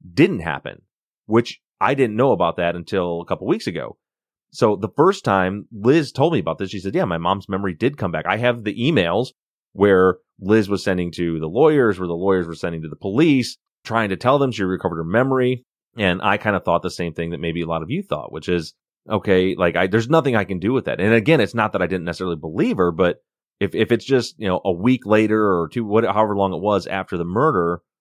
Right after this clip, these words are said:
all of a sudden she's like, "Oh, I had a dream and now I remember seeing this person." That, you know, again, that's not necessarily uncommon when you understand how traumatic memories work.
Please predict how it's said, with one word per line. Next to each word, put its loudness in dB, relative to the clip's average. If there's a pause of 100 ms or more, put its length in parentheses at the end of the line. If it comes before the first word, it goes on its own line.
(220)
all 2
of 2
a -8
sudden -4
she's -6
like, 0
"Oh, 2
I -4
had 0
a -6
dream -4
and -4
now 0
I 2
remember 0
seeing -6
this -12
person." -6 (640)
That, 2
you 0
know, 2
again, 0
that's 2
not 0
necessarily 0
uncommon -2
when -4
you -6
understand -6
how -4
traumatic -10
memories -8
work. 2